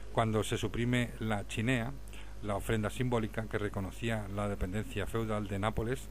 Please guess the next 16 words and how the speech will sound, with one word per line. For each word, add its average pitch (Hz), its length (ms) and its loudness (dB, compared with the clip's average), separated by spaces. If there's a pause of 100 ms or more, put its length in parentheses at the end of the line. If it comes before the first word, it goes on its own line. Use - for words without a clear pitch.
respecto 107 420 0
a 95 40 4
Roma. 92 240 -6 (1900)
Estos 135 280 4
soberanos 131 440 6
también 110 320 4
realizaron 104 480 4
obras 104 280 2
públicas 123 520 2
como 98 400 0
excavaciones 98 680 0
en 101 80 -2
Pompeya, 113 520 0
teatros, 107 540 0
palacios, 107 460 -2
etcétera. - 400 -6